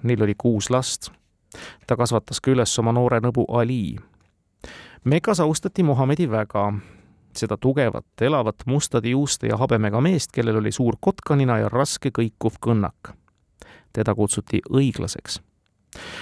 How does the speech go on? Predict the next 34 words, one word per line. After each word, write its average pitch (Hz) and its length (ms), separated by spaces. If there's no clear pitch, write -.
Ta 147 120
tundis 180 280
juba 151 160
varasest 156 400
lapsepõlvest 117 560
peale 175 320
huvi 135 280
usuasjade 110 680
vastu - 420
ning 131 240
talle 135 240
meeldis 104 320
vestelda 143 520
mitte 123 280
ainult 180 280
Mekasse 156 440
Kaaba 135 360
juurde 113 280
saabunud 113 440
Araabia 110 320
palveränduritega, 113 1000
vaid 131 200
ka 165 120
lähedal 160 320
asuvast 135 360
Abessiiniast, 117 880
noh, 147 120
tänasest 104 640
Egiptusest, 110 540
Etioopiast - 560
pärit 113 240
kristlaste 117 520
ja 107 100
juutidega, 139 580